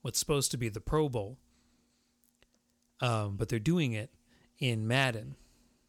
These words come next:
And what they're doing is they're having people from the A F C and the N F C, uh, come in and play five-minute quarters against each other as,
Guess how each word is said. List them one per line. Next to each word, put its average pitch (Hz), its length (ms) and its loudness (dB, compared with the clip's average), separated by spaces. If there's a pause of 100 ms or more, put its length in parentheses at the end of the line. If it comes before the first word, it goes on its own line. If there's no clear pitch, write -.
(920)
And 127 100 0
what 117 140 0
they're 117 80 0
doing 139 440 0
is 113 160 -2
they're 117 120 2
having 117 440 0
people 131 320 -4
from 123 180 -2
the 113 120 -2
A 117 160 2
F 110 100 -2
C 110 240 2
and 107 100 -2
the 107 100 -2
N 120 120 0
F 110 120 -2
C, 101 320 -2 (840)
uh, 101 240 -2
come 120 200 0
in 110 380 0
and 104 220 -4
play 113 640 0
five-minute 110 640 0
quarters 113 480 0
against 107 460 -2
each 107 180 0
other 110 300 -4 (1300)
as, 110 640 0